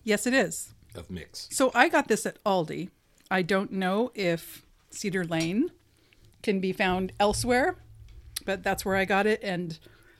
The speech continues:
Speaker 1: I liked that it was vacuum packed because I figured it would last a little longer. I've had it here for a year, so, you know. <laughs>
Speaker 2: And it, it also has the corn husks
Speaker 1: Yep.
Speaker 2: on the outside for it. I gotta say, the, uh,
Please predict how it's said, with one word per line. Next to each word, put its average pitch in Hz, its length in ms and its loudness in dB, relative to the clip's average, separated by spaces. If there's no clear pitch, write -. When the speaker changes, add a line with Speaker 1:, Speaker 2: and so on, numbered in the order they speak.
Speaker 1:
I 202 100 6
liked 190 380 2
that 202 80 0
it 190 80 0
was 190 220 2
vacuum 208 420 0
packed 220 420 -2
because 175 480 -2
I 202 60 -2
figured 190 260 -2
it 185 40 -2
would 170 120 -10
last 175 260 0
a 202 40 -6
little 190 160 -2
longer. 180 340 0
I've 170 120 -2
had 220 180 2
it 208 60 -2
here 180 120 4
for 180 140 -2
a 170 40 2
year, 185 360 2
so, 170 340 -2
you 240 80 0
know. - 120 -4
<laughs> - 180 0
Speaker 2:
And 180 240 2
it, 160 160 0
it 151 120 4
also 160 240 2
has 135 240 0
the 104 80 -2
corn 151 340 0
husks - 720 -6
Speaker 1:
Yep. - 180 -2
Speaker 2:
on 120 120 -4
the 113 120 4
outside 101 540 0
for 104 180 -2
it. 101 140 -4
I 123 100 4
gotta 123 140 2
say, 120 180 0
the, 107 360 -4
uh, 98 280 -2